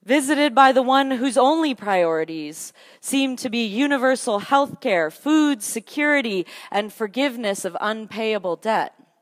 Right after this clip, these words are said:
Tiberias, a city full of those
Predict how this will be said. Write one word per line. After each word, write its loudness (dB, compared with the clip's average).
Tiberias, 4
a 2
city 0
full 2
of 2
those 2